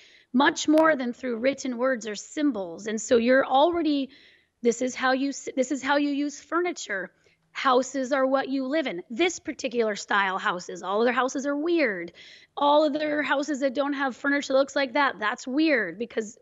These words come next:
because you're sort of organized to what you see the adults or the peers grow up to be. Um, and then also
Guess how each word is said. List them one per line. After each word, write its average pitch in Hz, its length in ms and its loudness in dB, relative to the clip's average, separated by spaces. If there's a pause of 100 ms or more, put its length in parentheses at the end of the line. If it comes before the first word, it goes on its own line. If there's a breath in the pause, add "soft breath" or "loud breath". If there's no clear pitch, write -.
(120)
because 247 380 -2
you're 254 100 0
sort 269 240 2
of 247 140 2 (560 loud breath)
organized 294 840 4
to 285 180 -4
what 262 400 0
you 277 260 -2
see 285 680 -2
the 240 240 0
adults 240 840 0 (180)
or 226 200 2
the 214 260 2 (560 soft breath)
peers 262 720 4 (480)
grow 240 260 6
up 233 180 0
to 240 120 -12
be. 202 420 -2 (540 soft breath)
Um, 240 320 0 (100)
and 285 140 4
then 311 160 4
also 330 580 -2